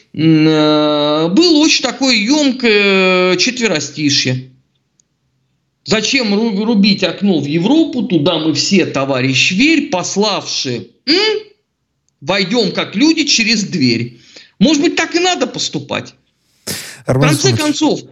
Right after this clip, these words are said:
Speaker 1: ну, слушайте, Макрон, Шольц, Бербак, гинеколог фон дер Ляйен — это что, члены семьи? Почему мы должны их спасать?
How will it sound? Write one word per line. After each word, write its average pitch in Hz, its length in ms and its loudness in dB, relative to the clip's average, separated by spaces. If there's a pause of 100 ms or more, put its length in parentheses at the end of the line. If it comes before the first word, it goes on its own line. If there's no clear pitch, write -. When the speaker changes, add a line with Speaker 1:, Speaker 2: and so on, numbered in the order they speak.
(140)
Speaker 1:
ну, 277 120 4
слушайте, 285 440 0
Макрон, 226 920 0
Шольц, 208 1000 2
Бербак, 175 880 0 (240)
гинеколог 247 680 2
фон 254 240 0
дер 240 160 2
Ляйен — 165 380 0
это 208 180 -4
что, 196 560 0 (200)
члены 277 380 2
семьи? 285 320 0
Почему 294 300 0
мы 311 60 4
должны 254 320 0
их - 100 -2
спасать? - 560 -6